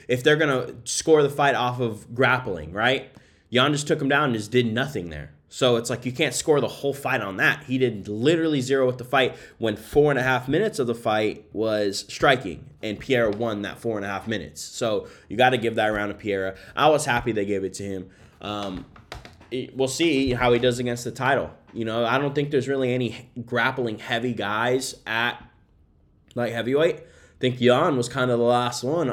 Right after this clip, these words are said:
I mean, Ankal-, Ankalaev obviously has an amazing wrestling background, but he don't ever use it, which is crazy to me.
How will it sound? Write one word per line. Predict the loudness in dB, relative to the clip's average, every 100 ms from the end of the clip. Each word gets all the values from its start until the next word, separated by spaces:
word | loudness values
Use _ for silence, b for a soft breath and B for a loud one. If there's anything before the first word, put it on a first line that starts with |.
| -2
I | 0
mean, | 2 2 -2 -12 -14 -4
Ankal-, | -2 0 -2 -2
Ankalaev | -4 -4 0 2 4 2 0
obviously | 2 2 2 -2 0
has | 0 0
an | -2
amazing | -6 -6 -6 -6 -8 -10 -12
wrestling | -6 -6 -4 -6
background, | -6 -4 -6 -6 -8 B B
but | -2
he | 0 2
don't | 4
ever | 4 2
use | 2 2 2
it, | -2 -2
which | -4 -4
is | -2
crazy | 4 4 4
to | -2
me. | -10 -14